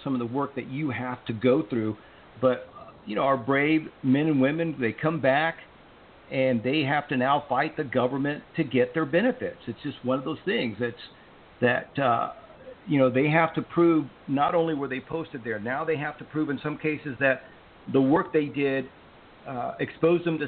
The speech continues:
something or injured them in some way that was directly, uh, due to whatever work they were doing for the military. And it's this kind of, uh, craziness that, uh, makes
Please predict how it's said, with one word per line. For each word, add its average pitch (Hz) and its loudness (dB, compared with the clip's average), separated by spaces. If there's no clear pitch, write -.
something 147 -2
or 135 -2
injured 170 2
them 147 0
in 139 -4
some 139 0
way 135 2
that 131 -2
was 131 -2
directly, 139 2
uh, 131 -4
due 147 4
to 131 0
whatever 143 2
work 135 0
they 143 2
were 120 2
doing 131 0
for 131 -4
the 135 -4
military. 120 -2
And 120 0
it's 113 -4
this 123 -4
kind 139 4
of, 120 4
uh, 104 -2
craziness 143 2
that, 117 0
uh, 120 -6
makes 139 0